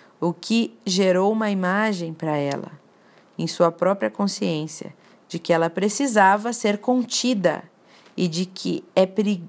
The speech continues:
perigoso se expressar, né? Que ela precisava sempre tá presa, contida, não podendo ser ela. Daí, a permissividade,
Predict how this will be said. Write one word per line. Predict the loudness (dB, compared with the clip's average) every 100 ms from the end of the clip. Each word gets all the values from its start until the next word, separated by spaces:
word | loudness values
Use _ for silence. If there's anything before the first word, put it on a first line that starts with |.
| -8 2
perigoso | 2 2 0 4 4 2 -2
se | -6
expressar, | -6 -4 -4 -4 -4 -4 -6 -12 _ _ -20 -20 _ -8
né? | -2 -2
Que | 0
ela | -2 -2
precisava | -4 -6 0 2 2
sempre | -2 -2 -2 -2 -6 -4
tá | 2 2 0 -8 _ _ 2
presa, | 4 4 2 -2
contida, | -2 -2 -2 -4 -4 -4 -2 -4 -8 -14 -20 -20 -20 _
não | 0 2
podendo | 2 2 2 0
ser | 0 2
ela. | 2 2 -4 -12 -20 _ -20 -20 -14 2
Daí, | 6 6 4 0 -6 -16 _ _
a | 2
permissividade, | 2 2 2 2 0 -2 -2 0 4 4 4 0 -4 -8